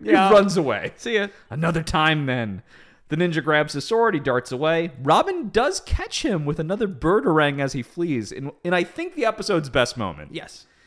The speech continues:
Speaker 1: The birdarang catches him in the back, and it actually, like, cuts open his, uh, I'm not gonna try, his ninja costume.
Speaker 2: Yeah.
Speaker 1: And it reveals Kyodai's demon tattoo from the first flashback. Batman gasps,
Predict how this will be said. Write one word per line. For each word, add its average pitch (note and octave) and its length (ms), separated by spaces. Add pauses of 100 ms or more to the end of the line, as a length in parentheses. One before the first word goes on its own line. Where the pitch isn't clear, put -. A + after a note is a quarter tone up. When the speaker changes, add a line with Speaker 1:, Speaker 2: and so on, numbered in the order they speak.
(640)
Speaker 1:
The D#3 100
birdarang F#4+ 500
catches A#3 360
him G#3 100
in F#3+ 60
the D#3+ 60
back, D#3 300
and C3+ 100
it C3+ 40
actually, D3 320
like, A#2+ 200
cuts - 420
open C3+ 360
his, A#2 960
uh, - 80
I'm G2 380
not G2 120
gonna F#2 100
try, E2 280
his C3+ 180
ninja A#2+ 320
costume. - 380
Speaker 2:
Yeah. - 140 (460)
Speaker 1:
And C3+ 120
it D3+ 40
reveals E3 440
Kyodai's C#3 600
demon C#3+ 480
tattoo A2 500
from C3+ 220
the C#3 80
first - 340
flashback. A2+ 680
Batman A#2 520
gasps, - 640